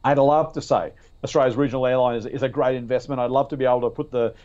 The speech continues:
uh, y-, you know, put the hand up and say, "Yep, these guys are, are gonna be in for a great time," or they're gonna bring it to the big guys and do really, really well.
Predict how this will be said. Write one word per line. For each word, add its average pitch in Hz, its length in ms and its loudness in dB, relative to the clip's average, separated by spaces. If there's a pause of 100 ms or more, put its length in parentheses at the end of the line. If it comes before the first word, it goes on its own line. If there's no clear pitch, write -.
(180)
uh, 120 280 2
y-, - 40 -8
you 143 260 -8
know, 135 140 0
put 139 180 -10
the 135 100 -10
hand 135 160 -4
up 135 60 -4
and 110 60 -10
say, 123 80 -6
"Yep, 151 260 -2
these 151 160 -2
guys 127 300 0
are, 117 180 -4
are 120 100 -6
gonna 123 160 -4
be 117 240 -4 (220)
in 139 100 -2
for 131 160 -2
a 120 40 0
great 135 340 0
time," 127 320 -4
or 120 80 2
they're 117 100 2
gonna 123 140 0
bring 131 200 -2
it 139 80 -6
to 117 40 -12
the 117 80 -4
big 117 220 -6
guys 120 300 4
and 113 100 -8
do 113 100 -4
really, 120 300 -4
really 110 220 -4
well. 123 440 2